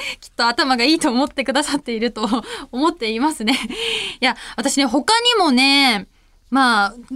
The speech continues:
今年はもうあれですけど、来年とか行ってみたいなと思ってるのは忍者カフェ？こう調べてたらさ、料理とかもすごい面白いんですよ。ちゃんとコンセプトに沿ってて、なんか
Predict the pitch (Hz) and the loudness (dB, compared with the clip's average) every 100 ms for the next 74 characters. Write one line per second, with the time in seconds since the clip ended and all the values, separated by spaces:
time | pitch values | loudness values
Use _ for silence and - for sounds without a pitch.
0 | - - 311 427 - 480 466 466 453 370 | -8 -6 -4 -2 0 2 2 2 4 2
1 | 330 320 339 247 240 262 262 196 - - | 2 0 0 -2 2 2 2 0 -4 -18
2 | _ - 294 359 349 339 349 226 214 214 | _ -2 0 2 2 2 2 2 0 0
3 | 311 285 302 233 214 214 208 208 190 196 | 0 2 2 2 0 -2 -4 -4 -2 2
4 | 294 453 440 427 392 - 202 220 _ _ | 2 4 2 0 -2 -2 -8 -12 _ _
5 | - 220 208 208 277 302 247 - 208 196 | -4 -2 0 0 0 0 -2 -6 -6 -4
6 | 214 - 330 494 359 262 220 202 - 254 | -4 0 2 4 2 -2 -4 -4 -4 -2
7 | 277 427 269 247 262 208 - 185 - 403 | 0 2 2 2 2 0 -4 -6 -2 0
8 | 381 359 415 403 320 - 208 196 - 247 | 0 -2 0 0 -2 -6 -8 -6 -4 -6
9 | - 190 202 196 196 202 - | -6 -10 -6 -4 -4 -6 -8